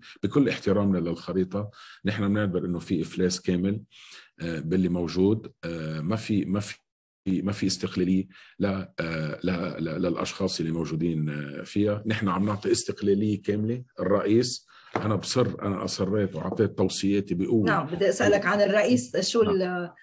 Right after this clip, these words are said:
Speaker 1: وعطيت
Speaker 2: نعم،
Speaker 1: توصي-
Speaker 2: أنت لأنه قلت ما بدك تكون الرئيس، آه، بس إنه يمكن عندك إنه رؤية لا معينة لا
Speaker 1: آه،
Speaker 2: هو
Speaker 1: رؤية.
Speaker 2: الرئيس
Speaker 1: أنا ما
Speaker 2: على القليل.
Speaker 1: عندي اسم، ما أعطيت اسم، ما تدخل بموضوع الاسم، بس كان توصيتي، تو-،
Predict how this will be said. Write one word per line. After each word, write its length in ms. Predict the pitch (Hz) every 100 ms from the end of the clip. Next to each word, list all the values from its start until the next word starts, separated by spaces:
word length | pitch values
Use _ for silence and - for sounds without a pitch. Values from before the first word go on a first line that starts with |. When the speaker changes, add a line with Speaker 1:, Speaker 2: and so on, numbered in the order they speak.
| -
Speaker 1:
وعطيت 320 | 92 107 -
Speaker 2:
نعم، 160 | 190 113
Speaker 1:
توصي- 120 | 107
Speaker 2:
أنت 80 | 269
لأنه 460 | 226 220 247 247 302
قلت 140 | -
ما 100 | 247
بدك 180 | 233 220
تكون 300 | - 233 220
الرئيس، 640 | 190 196 220 240 269 254
آه، 420 | 240 208 220 214 196
بس 220 | 226 226
إنه 340 | 240 233 240 233
يمكن 280 | 262 247 262
عندك 340 | 269 269 -
إنه 180 | 254 262
رؤية 340 | 311 240 202 196
لا 100 | 175
معينة 600 | 190 226 233 214 226 240
لا 320 | - 120 -
Speaker 1:
آه، 40 |
Speaker 2:
هو 140 | 160 -
Speaker 1:
رؤية. 160 | 95
Speaker 2:
الرئيس 280 | 139 - -
Speaker 1:
أنا 100 | 131
ما 200 | 131 - 180
Speaker 2:
على 100 | 185
القليل. 200 | 175 160
Speaker 1:
عندي 200 | 139 127
اسم، 260 | 123 139 113
ما 60 |
أعطيت 280 | 110 113 104
اسم، 260 | 101 117 107
ما 60 |
تدخل 320 | 101 - -
بموضوع 340 | 95 92 92 101
الاسم، 340 | 92 - 113
بس 160 | 95 -
كان 240 | 113 110
توصيتي، 640 | 110 - - 104 107 104 104
تو-، 160 | -